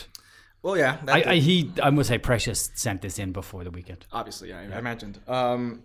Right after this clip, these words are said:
Speaker 1: well, for starters, I don't think Valverde is that bad of a coach. He just has a lot to deal with, and sometimes, like, you know, you kinda have that sort of phenomenon in big clubs where great coaches don't perform that well because, you know, it's just too tough to keep up the standards, isn't it?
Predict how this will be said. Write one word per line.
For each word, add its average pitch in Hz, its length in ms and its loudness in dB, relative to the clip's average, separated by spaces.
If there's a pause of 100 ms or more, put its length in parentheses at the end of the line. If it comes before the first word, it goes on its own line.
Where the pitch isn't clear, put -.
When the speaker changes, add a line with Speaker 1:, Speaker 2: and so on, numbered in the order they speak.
(120)
Speaker 1:
well, 156 120 -2
for 160 80 -2
starters, 196 260 4
I 202 60 4
don't 285 180 2
think 175 220 -2
Valverde 131 260 0
is 127 120 -6
that 127 180 -2
bad 123 100 2
of 120 80 -6
a 120 60 -10
coach. 143 260 -2
He 143 80 -6
just 131 240 -6
has 131 240 0
a 120 60 -4
lot 110 300 -2
to 123 80 -12
deal 117 200 -6
with, 107 320 -8
and 107 260 -10
sometimes, 117 600 -8
like, 110 240 -10
you 117 100 -10
know, 98 180 -14
you 113 120 -14
kinda 120 340 -4
have 113 220 -6
that 107 80 -10 (160)
sort 117 160 -8
of 113 60 -12
phenomenon 107 420 -8
in 101 40 -10
big 107 140 -8
clubs - 320 -12
where 101 220 -12 (220)
great 135 200 -4
coaches 123 340 -6
don't 117 180 -8
perform 120 320 -6
that 117 140 -6
well 117 140 -4
because, 104 400 -12 (400)
you 117 80 -8
know, 104 60 -12
it's 107 100 -14
just - 180 -10
too 127 100 -6
tough 117 240 -6
to 120 80 -12
keep 110 140 -12
up 101 100 -16
the 107 60 -16
standards, 107 300 -8
isn't 101 200 -12
it? 85 100 -18